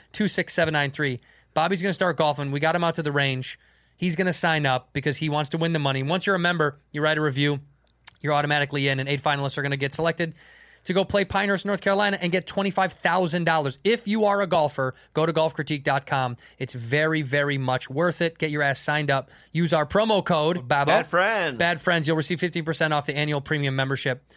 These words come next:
Speaker 1: at just over four dollars a month. It's incredible. You get a chance to win twenty-five thousand dollars just for being a part
Speaker 2: You
Speaker 1: of
Speaker 2: love
Speaker 1: this.
Speaker 2: it.
Speaker 1: Go to golf critique dot com.
Speaker 2: You'll love it. You'll love it all.
Speaker 1: It's the best search engine in golf. Can I tell you a really weird story about a choking on food, by the way? This
Speaker 2: What?
Speaker 1: is so mean. We have a family friend.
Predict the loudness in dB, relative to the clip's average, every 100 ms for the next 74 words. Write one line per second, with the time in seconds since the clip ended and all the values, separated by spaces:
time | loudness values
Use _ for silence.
0 | -20 -8 -4 -2 0 0 0 0 0 2
1 | 0 0 -2 -2 -4 -4 -4 -4 -8 -2
2 | 0 0 -2 -4 -8 -14 -6 -2 -2 -2
3 | -4 -2 -4 -4 -4 -2 -2 -2 -2 -2
4 | -4 -6 -4 -6 -6 _ _ -6 -2 0
5 | 0 0 0 0 2 0 -2 -6 -16 -2
6 | 0 2 0 0 -4 -2 0 -2 -2 -2
7 | 0 2 2 2 -2 -4 -2 0 -2 -4
8 | -4 -4 -4 0 -2 0 -4 -2 -4 -2
9 | -4 -4 -4 -4 -6 -4 -2 -2 -4 -2
10 | -4 -4 -4 -6 -8 -8 -6 -6 -8 -8
11 | -8 -8 -8 -10 -12 -14 -10 -10 -8 -8
12 | -8 -8 -8 -10 -10 -12 -14 -16 -20 _
13 | -6 -6 -8 -12 -12 -12 -12 -12 -12